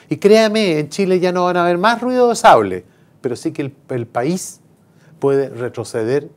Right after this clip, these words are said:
todo lo que ha conquistado durante estos veinticinco años.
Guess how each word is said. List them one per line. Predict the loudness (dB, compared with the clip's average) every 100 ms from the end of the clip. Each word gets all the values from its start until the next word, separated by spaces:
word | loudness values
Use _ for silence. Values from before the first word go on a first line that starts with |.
| _ -2
todo | 0 0 -4
lo | -2 -2
que | -4
ha |
conquistado | -8 -14 -16 -12 -4 -2 -2 -6 _ -10
durante | -8 -8 -8
estos | -8
veinticinco | -8 -8 -10 -10 -8 -2 -2
años. | -4